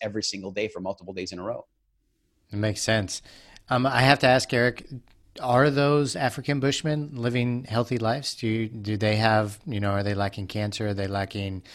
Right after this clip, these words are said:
Speaker 2: those diseases that we have? Are they living longer lives?
Speaker 1: They, you know, it's becoming more difficult because there are, um, missionaries that visit them and are destroying them. And so it's becoming more difficult. But no, traditionally, you can look at any of those types of Hadza, the Kung,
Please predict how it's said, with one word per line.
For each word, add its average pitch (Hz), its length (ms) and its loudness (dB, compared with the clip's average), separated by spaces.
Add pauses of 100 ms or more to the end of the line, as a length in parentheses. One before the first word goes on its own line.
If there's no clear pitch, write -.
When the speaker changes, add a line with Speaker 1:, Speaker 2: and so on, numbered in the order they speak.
(240)
Speaker 2:
those 107 140 -2
diseases 101 520 0
that 98 120 -4
we 104 200 -2
have? 101 520 0
Are 101 60 -6
they 98 100 -4
living 98 380 -4
longer 98 280 -2
lives? 98 340 -4 (180)
Speaker 1:
They, 156 180 2
you - 400 -4
know, 147 220 0
it's - 200 -2
becoming 185 440 -4
more 139 100 0
difficult 117 420 -4
because 113 420 -6
there 117 220 -4
are, 113 380 -4 (300)
um, 104 240 -8 (340)
missionaries 104 800 -8
that 101 200 -8
visit 104 280 -10
them 92 280 -10
and 98 180 -10
are 95 180 -6
destroying 87 460 -10
them. - 100 -16 (1080)
And 107 140 -2
so 110 160 0
it's 110 160 -2
becoming 139 400 -2
more 113 120 -2
difficult. 95 420 -14
But 113 180 -10
no, 127 200 -6
traditionally, 123 1000 -6
you 110 100 -6
can 117 140 -8
look 120 100 -6
at 127 100 -2
any 127 220 0
of 107 100 -2
those 104 200 -6
types 98 180 -6
of 95 100 -4
Hadza, 110 380 -2
the 98 80 -8
Kung, 110 500 -6